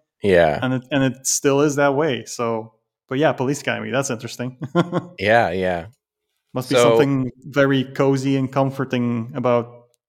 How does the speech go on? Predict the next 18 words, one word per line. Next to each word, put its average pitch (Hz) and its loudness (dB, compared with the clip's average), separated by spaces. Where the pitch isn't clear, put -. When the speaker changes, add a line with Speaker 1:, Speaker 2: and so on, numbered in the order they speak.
Speaker 1:
It 185 -2
might, 196 2
yeah, 196 4
Speaker 2:
police 147 -4
Speaker 1:
and, - -8
and 151 0
Speaker 2:
in - 0
Nor-, 131 2
Speaker 1:
because 156 4
I 165 6
guess 147 4
all 156 2
Speaker 2:
Norway. 147 4
Speaker 1:
the 123 0
sequels 127 2
are 101 4
P 110 -6
G. 98 -4